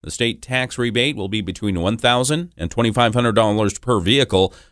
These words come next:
with the highest rebate level on vehicles that are represented by an automotive union. Combined with federal incentives, this could add up to ten thousand dollars in tax credits.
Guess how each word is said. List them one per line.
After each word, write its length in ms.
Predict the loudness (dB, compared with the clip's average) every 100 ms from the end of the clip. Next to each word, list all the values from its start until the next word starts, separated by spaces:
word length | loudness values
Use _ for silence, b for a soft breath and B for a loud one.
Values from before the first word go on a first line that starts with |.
| B
with 120 | -8
the 80 | -6
highest 380 | -2 -2 -2 -4
rebate 320 | -4 0 0
level 320 | 0 2 2 0
on 180 | -2
vehicles 440 | 0 0 2 0 0
that 120 | 0
are 80 | 2
represented 560 | 0 0 -2 0 0
by 160 | 0 0
an 140 | 0 0
automotive 480 | 0 2 2 0 0
union. 460 | 0 2 2 0 -4 _ _ _ _ -10
Combined 420 | -2 2 2 2
with 120 | -4
federal 400 | 0 2 4 2
incentives, 560 | 0 0 0 0 -4 -6
this 160 | -8
could 160 | -6 -2
add 220 | 0 0
up 160 | -2 -4
to 100 | -10
ten 260 | -2 -2
thousand 480 | 0 0 0 -2 -2
dollars 480 | 0 2 0 0 -4
in 140 | -8
tax 340 | -4 -2 -2 -4
credits. 440 | 0 0 0 -4